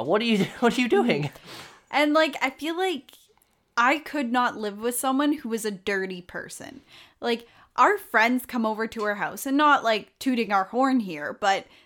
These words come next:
Speaker 2: they come over and they're like, "You literally look like you're expecting guests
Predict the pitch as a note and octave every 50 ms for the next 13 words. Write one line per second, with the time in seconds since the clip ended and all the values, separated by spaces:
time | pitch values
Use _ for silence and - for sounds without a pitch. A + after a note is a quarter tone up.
0 | _ _ - C4 C4+ C4+ - D4+ D4+ D4+ D#4+ F4 E4 C#4 B3 A3 A3 B3 A#3 A3+
1 | A#3 A#3 - B3 C4+ C#4 B3+ A#3+ A#3 A#3+ B3 C4 C#4 C4+ C#4+ D4 C4+ A3 G3+ G3
2 | G3 G#3 - - - G#3+ A3 G#3+ - - G#3+ G#3+ G#3 - - - - G3+ G3 -
3 | - A3 G#3 G3 F#3 F3+ F3+ F#3 - - -